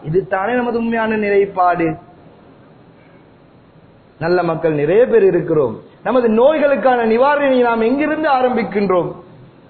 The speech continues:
அன்புள்ள சோலை பெரியார்கள், எனவே அழைக்க வேண்டியது அல்லாஹ். அதனால் தான் ரசூல் ஸல்லல்லாஹு அலைஹி வஸல்லம் அவர்கள் காரியங்களிலே இஸ்திகாரா செய்து துவா ஓதி ஆரம்பியுங்கள்.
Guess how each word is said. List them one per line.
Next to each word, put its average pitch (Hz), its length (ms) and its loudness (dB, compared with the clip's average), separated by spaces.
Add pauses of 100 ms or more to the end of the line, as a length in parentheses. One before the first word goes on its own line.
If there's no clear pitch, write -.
(280)
அன்புள்ள 165 340 -2
சோலை 147 300 -2
பெரியார்கள், 135 480 -2
எனவே 147 520 -2 (160)
அழைக்க 156 440 -2
வேண்டியது 139 380 -2
அல்லாஹ். 143 480 -4 (160)
அதனால் 156 400 -4
தான் 147 200 -4
ரசூல் 151 320 -4
ஸல்லல்லாஹு 143 400 -2
அலைஹி 135 100 -4
வஸல்லம் 135 120 -10
அவர்கள் 135 360 -2 (180)
காரியங்களிலே 160 720 0
இஸ்திகாரா 208 680 0
செய்து 190 320 4
துவா 226 400 4
ஓதி 269 360 4
ஆரம்பியுங்கள். 202 760 0